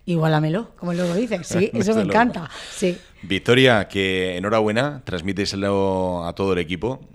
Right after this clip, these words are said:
Speaker 2: esta felicitación nuestra de Área Lorca Radio. Eh, Victoria Morales Pérez, gerente comercial de Quesería El Roano, que me consta que sois, eh, pocos, pero, pero muy buenos.
Speaker 1: Sí.
Speaker 2: Eh, todo hay que decirlo también,
Speaker 1: Sí.
Speaker 2: porque os lo curráis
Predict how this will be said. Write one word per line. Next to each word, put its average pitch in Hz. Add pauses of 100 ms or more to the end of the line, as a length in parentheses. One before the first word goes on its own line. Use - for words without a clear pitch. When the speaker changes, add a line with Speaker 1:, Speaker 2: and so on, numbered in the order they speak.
Speaker 2:
esta -
felicitación 90
nuestra 98
de 92
Área 90
Lorca 87
Radio. 92
Eh, 82
Victoria 80
Morales 90
Pérez, 101 (160)
gerente 92
comercial 90
de 87
Quesería 87
El 80
Roano, 85 (420)
que 98
me 92
consta 101
que 90
sois, 90
eh, 80
pocos, 90
pero, 82
pero 85
muy 98
buenos. 80
Speaker 1:
Sí. -
Speaker 2:
Eh, 78
todo 92
hay 85
que 82
decirlo 85
también, 80
Speaker 1:
Sí. 85
Speaker 2:
porque 87
os 85
lo 85
curráis 87